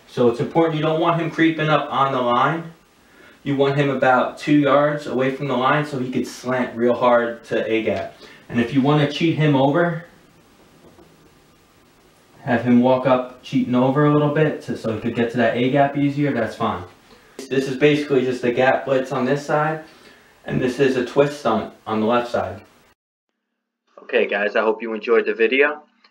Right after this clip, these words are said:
In the description, I put a link to an article I wrote about the forty-four defense and a whole bunch of different blitz packages. It's an excellent article, goes into great detail. It has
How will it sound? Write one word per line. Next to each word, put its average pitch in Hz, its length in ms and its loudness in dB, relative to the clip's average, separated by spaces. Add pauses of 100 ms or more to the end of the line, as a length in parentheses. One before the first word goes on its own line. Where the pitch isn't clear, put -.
(100)
In 107 60 -10
the 110 100 2
description, 120 880 0
I 113 60 0
put 113 220 2
a 110 100 4
link 110 300 -2
to 117 160 -2
an 101 100 0
article 110 420 2
I 120 120 6
wrote 123 400 4 (600)
about 98 320 -2
the 98 120 -4
forty-four 104 500 4
defense 120 540 -2
and 98 100 -4
a - 20 -8
whole 104 200 2
bunch 104 220 0
of 101 100 -2
different 101 340 0
blitz 101 240 2
packages. 95 640 -4 (360)
It's - 100 -12
an - 120 -6
excellent 110 460 -2
article, 117 680 4 (400)
goes 104 200 2
into 107 200 0
great 110 300 2
detail. 117 520 2
It 101 100 -2
has 98 340 2